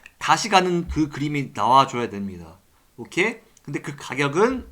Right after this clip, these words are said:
지금 잡지 않아요. 오케이? 잡을 필요도 없고요.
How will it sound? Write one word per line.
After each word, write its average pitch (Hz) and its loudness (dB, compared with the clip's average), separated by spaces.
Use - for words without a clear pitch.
지금 143 -10
잡지 - -8
않아요. 110 -2
오케이? 226 -4
잡을 143 -8
필요도 208 -8
없고요. 139 -6